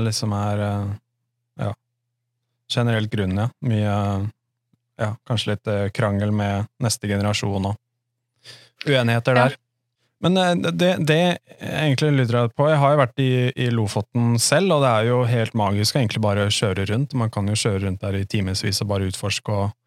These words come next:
Speaker 1: titte og stoppe og ta bilder. Er det på en måte sånn du pleier å jobbe, eller gjør du mye research med tanke på området du ønsker å dra i, eller har, får du liksom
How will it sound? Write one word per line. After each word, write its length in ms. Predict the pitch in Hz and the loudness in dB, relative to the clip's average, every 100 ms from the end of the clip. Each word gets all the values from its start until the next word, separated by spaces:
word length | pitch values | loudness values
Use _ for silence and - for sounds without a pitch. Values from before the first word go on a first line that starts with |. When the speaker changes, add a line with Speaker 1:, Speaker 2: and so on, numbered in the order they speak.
| _ _ - | _ _ -4
Speaker 1:
titte 240 | 113 - | -4 -2
og 60 | 104 | -4
stoppe 240 | - 104 107 | -2 -4 -2
og 60 | |
ta 60 | 107 | -2
bilder. 380 | 104 101 113 151 | 0 0 0 0
Er 220 | 127 113 117 | 2 2 4
det 80 | 123 123 123 120 - - _ _ _ - | 4 2 2 0 -4 -10 _ _ _ -4
på 40 | 127 | -2
en 20 | |
måte 220 | 117 120 | 2 2
sånn 320 | 117 - 110 | 2 2 2
du 80 | 107 | 2
pleier 300 | 107 117 101 | 2 2 2
å 20 | |
jobbe, 400 | 110 123 98 101 | 2 2 0 2
eller 240 | 175 226 220 | 2 2 2
gjør 300 | 139 110 104 | 4 2 2
du 80 | 123 | 2
mye 240 | 123 110 | 2 2
research 460 | 104 98 - 107 - | 2 0 0 -2 -2
med 120 | 113 | -2
tanke 240 | 117 104 - | 0 -2 -4
på 140 | - 107 107 107 - - - _ 143 | -2 0 0 -2 -10 -18 -20 _ 0
området 400 | 131 113 110 117 | 2 2 0 0
du 60 | |
ønsker 260 | 110 - 113 | 0 0 -4
å 60 | 98 | 0
dra 180 | 117 127 120 | 2 4 2
i, 60 | 120 | 2
eller 160 | 120 | 0
har, 160 | 113 117 | 0 -2
får 220 | - 110 | -2 0
du 60 | 107 | 0
liksom 320 | 104 - 104 | 0 0 -2